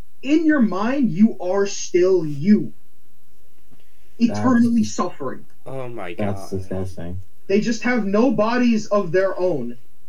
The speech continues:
Speaker 1: and try to talk to survivors into joining them outdoors.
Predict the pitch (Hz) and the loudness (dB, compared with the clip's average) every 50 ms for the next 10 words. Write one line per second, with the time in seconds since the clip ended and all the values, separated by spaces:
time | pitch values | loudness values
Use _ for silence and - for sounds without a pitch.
0 | - - 190 196 160 - - 220 220 247 247 247 214 - 233 208 240 247 - - | -4 -4 -4 -4 -4 -4 -2 0 0 0 0 0 0 -2 -2 -2 -2 -2 -2 -2
1 | 226 214 - 214 202 175 190 196 214 208 196 196 190 - - 185 185 160 - 185 | -2 0 2 2 2 2 2 2 2 2 0 0 -2 -2 -2 -2 -2 -2 -2 -2
2 | 160 135 151 165 180 190 196 190 190 180 170 180 185 - - 156 165 156 - - | -2 -2 -2 0 0 0 0 -2 -2 -2 -2 -4 -4 -4 -4 -4 -4 -4 -4 -4
3 | 135 - 123 110 - - - - - - - - - | -4 -4 -2 -4 -4 -6 -6 -8 -8 -8 -6 -6 -6